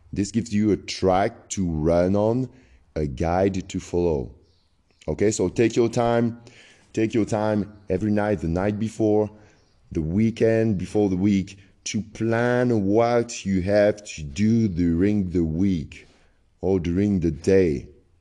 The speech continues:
or during the month. Really important. But if you don't have the complete picture,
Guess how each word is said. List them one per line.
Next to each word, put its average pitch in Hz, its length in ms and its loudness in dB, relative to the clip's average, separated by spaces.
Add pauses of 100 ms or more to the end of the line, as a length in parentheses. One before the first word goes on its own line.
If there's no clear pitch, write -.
(280)
or 98 180 2
during 92 360 0
the 85 80 0
month. 82 640 -2 (1200)
Really 117 320 2
important. 92 720 -2 (1300)
But 90 100 -2
if 120 180 -4
you 135 60 2
don't 131 220 2
have 123 180 2
the 117 80 4
complete 127 1120 0 (680)
picture, 113 720 0